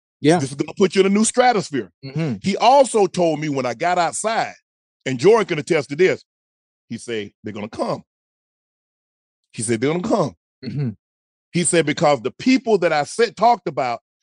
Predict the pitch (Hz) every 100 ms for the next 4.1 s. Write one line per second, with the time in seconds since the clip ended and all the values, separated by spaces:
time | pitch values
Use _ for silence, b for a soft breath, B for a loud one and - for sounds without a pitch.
0 | _ _ - 190 214 185 190 175 - -
1 | 175 131 95 - _ _ _ _ _ _
2 | 117 123 170 196 190 220 202 147 135 -
3 | _ 113 101 120 139 170 - 220 233 220